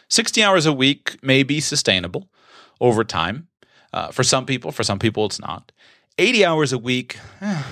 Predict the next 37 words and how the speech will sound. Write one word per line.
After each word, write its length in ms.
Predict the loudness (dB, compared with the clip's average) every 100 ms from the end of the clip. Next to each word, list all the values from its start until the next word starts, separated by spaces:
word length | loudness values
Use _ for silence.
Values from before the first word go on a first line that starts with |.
| -14
it's 200 | -14 -14
doable, 720 | -6 -4 2 0 0 -10 -10 -12 _ _ _ _ _ _ -2
but 120 | 0
it's 160 | 0
getting 280 | -2 -4 -4
hard 420 | -6 0 0 0
to 60 | -4
sustain 500 | -4 -2 -2 -2 0
that 220 | 0 0
much 220 | -4 -8
work 440 | -6 0 0 0 -14 -20 _ _ _
over 240 | -8 -4 -2
a 60 |
long 260 | 0 0 -2
period 220 | -4 -4
of 80 | -6
time. 340 | -8 -10 -12 _ -20 -20 -20 -8
And 200 | -4 0
you 80 | 0
can't 420 | 0 0 0 0
really 340 | 2 4 4 2
push 340 | 0 -2 0
it 100 | -4
much 220 | -2 -2
higher 320 | 0 2 2 0
than 140 | -4
that 200 | -4 -2
seventy, 440 | 0 0 0 -4
eighty 240 | -2 0 0
hours, 480 | 2 0 -2 -8 -12 -16 -18 -8
at 120 | 0
least 280 | 2 2 0
not 260 | -2 -2
and 320 | -4 -12 -14 -18 _ 0
be 140 | 2
able 180 | 2 0
to 260 | -4 -6